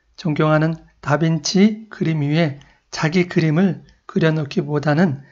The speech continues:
새로운 가벽을 하나 더 만들어 그곳에 시에나와 피렌체 간의 전쟁 마르시아노 전투를 그리게 됩니다.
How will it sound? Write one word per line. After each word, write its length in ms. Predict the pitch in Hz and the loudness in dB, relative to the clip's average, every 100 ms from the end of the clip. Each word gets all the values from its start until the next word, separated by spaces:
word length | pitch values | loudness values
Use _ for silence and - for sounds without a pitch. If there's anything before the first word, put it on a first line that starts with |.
| _ _ _ | _ _ _
새로운 500 | - - 208 208 208 | -12 2 6 8 6
가벽을 540 | - 156 143 151 170 | 4 0 0 0 -2
하나 320 | 170 - 170 165 | -6 2 2 4
더 380 | 165 160 - _ _ | 2 0 -6 _ _
만들어 500 | 139 139 147 151 143 - _ _ - | -2 0 0 -2 -4 -16 _ _ -6
그곳에 680 | 165 156 143 143 170 233 - - _ _ _ _ _ _ _ _ | -4 -2 -2 -2 -2 -4 -12 -20 _ _ _ _ _ _ _ _
시에나와 840 | - - 190 175 160 170 151 - _ _ | -4 2 4 6 4 4 2 -4 _ _
피렌체 380 | - 208 185 185 | -4 -2 0 2
간의 240 | 170 165 156 | 2 0 0
전쟁 500 | 147 139 160 135 - _ _ | -2 0 -2 -2 -10 _ _
마르시아노 680 | - 135 175 170 - 160 160 | -2 2 2 0 0 0 0
전투를 640 | - 147 139 - 208 226 - - _ _ | -2 -4 -4 0 0 0 -14 -20 _ _
그리게 300 | - 135 170 | -4 0 0
됩니다. 640 | 165 139 139 139 135 - | 0 -2 0 2 0 -2